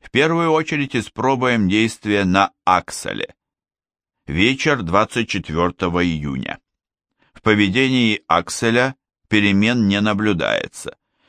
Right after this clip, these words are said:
По-прежнему лай, свойственный собакам. Мельхиор расстроен,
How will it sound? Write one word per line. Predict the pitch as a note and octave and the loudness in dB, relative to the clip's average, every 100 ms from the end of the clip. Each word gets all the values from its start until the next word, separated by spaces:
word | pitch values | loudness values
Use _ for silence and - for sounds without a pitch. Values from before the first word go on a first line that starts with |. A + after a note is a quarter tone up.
| - _ | -20 _
По-прежнему | D3+ D3 A3 G3+ D#3 C3+ B2 | -4 -2 0 0 2 2 2
лай, | A2+ B2 C#3+ B2 | 2 2 0 -2
свойственный | - G#2 A2+ - A2 G#2+ G2+ | 0 2 2 0 0 2 2
собакам. | G2 - F2+ G#2 G2+ - D#2 - _ _ _ _ | 0 0 2 4 2 0 -4 -6 _ _ _ _
Мельхиор | G#2+ A#2+ A2+ C#3 E3 F3+ | 0 0 0 2 2 2
расстроен, | D#3+ D#3+ D3+ - F2+ E2+ D#2+ E2 | 0 -2 -4 -4 0 2 2 0